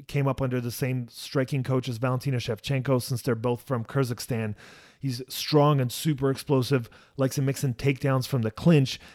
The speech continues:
and get takes, gets takedowns in most of the fights that he wins, developing his ground and pound. Uh, like, you know, he can sometimes be a little bit unbusy there, but when he does, he goes for it, and it's hard.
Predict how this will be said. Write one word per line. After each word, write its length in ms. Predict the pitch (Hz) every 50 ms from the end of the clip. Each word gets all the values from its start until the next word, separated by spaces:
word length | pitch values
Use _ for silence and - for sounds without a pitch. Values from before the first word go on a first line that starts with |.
| - -
and 320 | 131 123 127 123 120 - - 139 127
get 240 | 156 214 226 226 -
takes, 260 | - 190 170 - -
gets 320 | 143 135 190 202 - -
takedowns 440 | 175 170 147 - 160 147 139 127 135
in 100 | 127 120
most 220 | 120 123 131 -
of 40 | 131
the 60 | 120
fights 320 | 113 - 135 123 117 - -
that 220 | - 113 110 98
he 200 | 98 127 117 110
wins, 420 | 104 104 123 127 127 127 117 - - - - - -
developing 440 | 131 120 135 135 135 131 - 123
his 100 | 117 113
ground 280 | 104 120 117 123 120 117
and 80 | 113 -
pound. 300 | 123 127 117 113 117 113
Uh, 320 | 104 82 104 110 107 104 98
like, 240 | 107 113 110 - -
you 40 | 135
know, 80 | 110 107
he 120 | 120 123
can 140 | 123 117 113
sometimes 400 | - 147 131 120 139 131 123 110
be 80 | 127 123
a 40 |
little 140 | 117 120 117
bit 140 | 117 120 110
unbusy 500 | 104 123 127 123 117 131 127 117 120 110
there, 180 | 107 110 104 101
but 280 | 98 104 101 - -
when 160 | 113 117 123
he 100 | 123 127
does, 340 | 120 113 123 113 110 104 -
he 120 | - 123 110
goes 320 | 101 120 117 113 120 -
for 160 | - 120 117
it, 60 | 107
and 60 | 101 98
it's 140 | - -
hard. 480 | - - 120 113 113 110 107 101 95